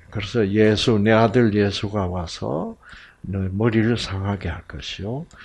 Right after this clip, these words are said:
너는 그의 발꿈치를 상하게 할 것이니라. 그래서 이 말은 내가 내 아들 예수를 보내서, 음? 보내서,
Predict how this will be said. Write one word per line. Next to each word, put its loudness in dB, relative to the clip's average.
너는 -8
그의 -12
발꿈치를 -6
상하게 -12
할 -16
것이니라. -16
그래서 0
이 -4
말은 -2
내가 -2
내 -2
아들 -2
예수를 0
보내서, -10
음? 0
보내서, -6